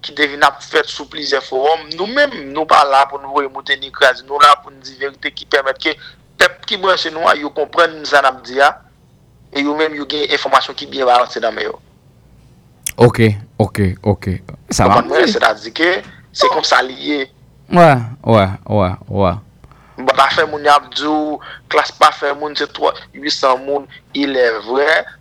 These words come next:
Speaker 1: a pa, pa rapò a projeksyon, an, nèg yo pa atenn ni.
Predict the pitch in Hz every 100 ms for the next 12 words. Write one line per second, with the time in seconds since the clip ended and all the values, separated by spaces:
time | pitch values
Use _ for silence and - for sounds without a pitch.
0 | _ - 123 127 120 151 135 135 127 131
1 | 120 131 127 123 - - 107 110 147 -
2 | - 123 120 117 110 104 - 110 - 139
3 | 127 120 120